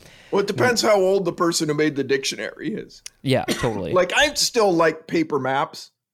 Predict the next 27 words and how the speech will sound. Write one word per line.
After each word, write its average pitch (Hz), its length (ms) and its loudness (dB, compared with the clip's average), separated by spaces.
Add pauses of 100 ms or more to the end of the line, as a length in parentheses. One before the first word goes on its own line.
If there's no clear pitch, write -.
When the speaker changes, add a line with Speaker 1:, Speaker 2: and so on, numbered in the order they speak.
(220)
Speaker 1:
I 151 120 4
hang 147 280 2
on 147 140 2
to 139 60 0
paper 147 320 0
maps, 139 300 -2
but 147 140 -4
I 156 40 4
realize 165 500 2
that 151 180 0
no 165 240 2
one 160 240 2
under 139 280 0
fifty 135 460 -6
feels 123 400 -8
that 98 220 -16
way. - 200 -20 (580)
Speaker 2:
Yeah. 127 340 0 (380)
Speaker 1:
Right? 156 300 4
Like, 175 160 2
if 175 160 -4
Russia 240 340 2
wants 196 300 0
to 160 60 -12
take 185 280 -2
over 160 220 0
America, 160 500 0